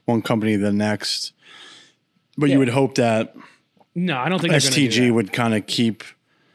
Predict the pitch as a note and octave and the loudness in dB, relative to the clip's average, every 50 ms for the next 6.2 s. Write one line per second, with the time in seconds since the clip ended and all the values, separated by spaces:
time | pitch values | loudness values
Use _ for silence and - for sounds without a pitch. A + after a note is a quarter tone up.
0 | _ _ _ _ _ _ _ _ _ _ _ _ _ _ _ _ _ _ - B2+ | _ _ _ _ _ _ _ _ _ _ _ _ _ _ _ _ _ _ -4 -2
1 | B2 A#2+ A#2+ A#2 G2+ F#2+ F#2+ G#2 A2 A2+ A#2 A2+ G#2+ G#2 A2 A2 G#2+ G#2+ G#2 G#2 | 0 0 0 0 -2 -4 -4 -2 0 0 0 0 0 0 0 0 0 0 0 0
2 | G#2+ G#2 G#2 G#2 G2+ F#2+ F2+ - _ _ - C3 A2+ G#2+ G2+ G2+ G2 F#2+ F#2+ F2+ | 0 0 -2 -2 -4 -6 -8 -12 _ _ -4 -2 0 0 0 -2 -2 -4 -6 -8
3 | - _ _ _ _ _ _ _ _ _ _ _ _ _ _ _ _ _ _ _ | -12 _ _ _ _ _ _ _ _ _ _ _ _ _ _ _ _ _ _ _
4 | _ _ _ _ _ _ - - - - _ - B2+ A#2 F#2+ G#2+ F2+ - - - | _ _ _ _ _ _ -20 -20 -20 -12 _ -4 -2 -2 -2 -2 -4 -4 -2 0
5 | C#3 B2 G#2+ G2+ G2+ G2+ G#2 - B2 A#2 - - G#2+ G2 - - A#2 G#2+ G#2 G2+ | 2 2 2 2 0 -2 -2 0 -2 -2 0 -2 -4 -4 -4 -2 -2 0 0 0
6 | G2+ G2 G2 F#2+ | -2 -2 -4 -6